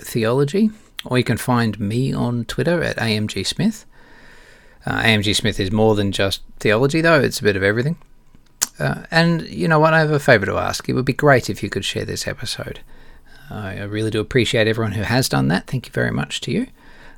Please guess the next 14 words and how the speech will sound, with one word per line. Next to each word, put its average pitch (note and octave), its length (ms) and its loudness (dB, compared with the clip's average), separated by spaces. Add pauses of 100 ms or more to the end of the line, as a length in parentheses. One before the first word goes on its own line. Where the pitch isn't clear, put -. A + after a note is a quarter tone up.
(180)
Uh, G2 240 -8
and G#2+ 120 -10
of A2 140 -12
course, A2 240 -10
continue B2+ 440 4
to - 140 -2
do G#2 160 0
that, G2 300 -4 (300)
uh, C3+ 180 -8
if - 180 -8
you D3+ 60 4
found C3 260 4
this G#2+ 140 -2
meaningful. G#2 480 -6